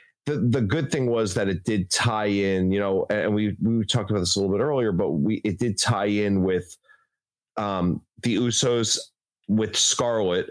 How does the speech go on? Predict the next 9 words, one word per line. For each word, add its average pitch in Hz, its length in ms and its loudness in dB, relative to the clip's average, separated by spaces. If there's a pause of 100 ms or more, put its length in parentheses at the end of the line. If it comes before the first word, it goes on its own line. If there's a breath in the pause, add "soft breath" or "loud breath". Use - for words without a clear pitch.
attacking 101 840 0
Drew, 92 480 0
and 98 140 0
then 98 160 2
Drew 120 400 0
backstage 98 800 0
attacking 104 600 0
the 98 140 2
Usos 90 760 2